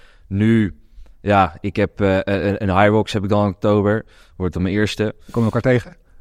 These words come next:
Speaker 1: Ik denk het wel. <laughs> Nou, ik, we zitten niet in dezelfde wedstrijd.
Speaker 2: Nee,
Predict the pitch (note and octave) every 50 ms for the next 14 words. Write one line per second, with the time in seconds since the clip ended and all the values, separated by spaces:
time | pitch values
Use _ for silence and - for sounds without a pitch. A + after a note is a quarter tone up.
0 | - - - C3 B2+ G#2+ - C#3 C#3 D3 A2+ A2+ - C3+ D3 C#3+ C#3 - E3 D3
1 | C#3+ - E3 D3 D3 D#3 C#3 C#3 E3+ E3 G#3 G#3+ G#3 G3+ F#3+ G#3 G3+ F3 F#3 D#3
2 | C#3 C3 - B2+ G#2+ G2+ D#3+ C#3 C3